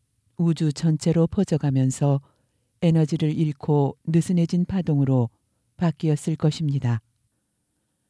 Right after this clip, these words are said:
또 대폭발을 통하여 우주가 탄생했다면 원시 우주가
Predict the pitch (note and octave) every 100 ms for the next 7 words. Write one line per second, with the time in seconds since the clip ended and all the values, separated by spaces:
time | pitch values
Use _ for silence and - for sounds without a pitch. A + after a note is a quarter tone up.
0 | _ _ _ _ _ _ - D#3 C3+ C#3
1 | _ _ - F#3+ F3 - F#3+ F3+ E3+ D#3+
2 | F3 D#3 D#3+ E3 D#3+ - - F#3+ F3+ F#3+
3 | F#3 - G#3 G3 F#3+ D#3 C#3 C3 B2+ B2
4 | A#2+ _ _ _ _ _ _ - F3 E3+
5 | F3+ E3 D#3 E3 F3+ F3